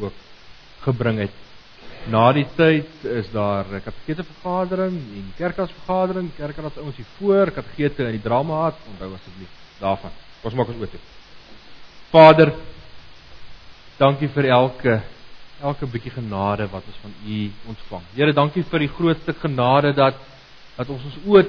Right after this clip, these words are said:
toemaak kan maak en ons harte met U kan deel. Maar Here, dankie ook vir die feit dat ons ietsie kan teruggee van alles wat ons van U ontvang. En ons bid dat U dit sal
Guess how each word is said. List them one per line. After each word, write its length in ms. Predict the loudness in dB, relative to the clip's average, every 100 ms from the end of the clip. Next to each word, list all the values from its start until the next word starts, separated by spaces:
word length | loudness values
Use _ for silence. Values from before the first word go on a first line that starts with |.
| 2
toemaak 420 | 0 2 2 2
kan 100 | -2
maak 380 | 0 0 0 -2
en 100 | -6
ons 100 | 0
harte 300 | 0 0 -2
met 180 | -4 -4
U 80 | -6
kan 180 | -8 -6
deel. 260 | -4 -4 -4 -12 -20 -20 -20 -20 -20 -20 -20 -20 -20 -20 -20 -20 -20 -20 -20 -20 -20 -20 -20 -20 -20 -20 -20 -20 -20 -20 -12
Maar 140 | -2 2
Here, 240 | 6 6 4 -2 -16 -10
dankie 280 | -10 -8 -2
ook 320 | 0 0 -2
vir 140 | -12
die 80 | -6
feit 200 | -2 0
dat 160 | 0 -4
ons 240 | -10 -8 -8
ietsie 240 | -8 -8 -6
kan 240 | -4 -6 -10 -18 -20 -20 -20 -16 -4
teruggee 480 | 2 2 2 -4 -4 0
van 120 | 4
alles 180 | 4 4 -2
wat 120 | -10
ons 100 | -12
van 120 | -14
U 100 | -14
ontvang. 360 | -16 -16 -16 -16 -20 -20 -20 -20 -20 -20 -12
En 80 | -10
ons 100 | -2
bid 160 | 2 2
dat 160 | 2
U 140 | -2 -2
dit 140 | -2
sal 100 | -8